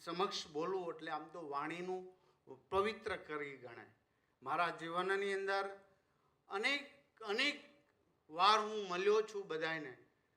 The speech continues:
પણ એક પદ ઉપર રહીને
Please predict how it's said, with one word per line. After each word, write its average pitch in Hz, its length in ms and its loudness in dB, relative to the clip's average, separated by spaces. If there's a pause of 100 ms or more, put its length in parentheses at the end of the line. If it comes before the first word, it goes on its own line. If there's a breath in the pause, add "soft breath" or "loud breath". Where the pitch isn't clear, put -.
(340)
પણ 349 200 -8
એક - 480 -12
પદ 302 360 10
ઉપર 262 540 4
રહીને 202 720 4